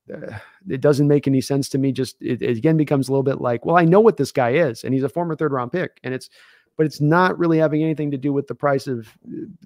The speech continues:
the price of business here, which is that these guys have got to move in space.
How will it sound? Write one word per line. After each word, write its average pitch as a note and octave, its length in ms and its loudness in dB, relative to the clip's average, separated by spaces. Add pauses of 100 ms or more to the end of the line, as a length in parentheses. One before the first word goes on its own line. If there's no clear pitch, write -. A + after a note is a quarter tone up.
the B2+ 100 -8
price D3 260 4
of B2+ 80 -6
business A#2+ 400 0
here, A2 180 -8
which - 180 -10
is A#2+ 140 -2
that C3 220 2 (380)
these D3+ 200 2
guys E3+ 300 4
have D3+ 120 -2
got D#3 220 2
to - 100 -6
move D3 220 0
in C#3 80 0
space. A#2+ 560 -8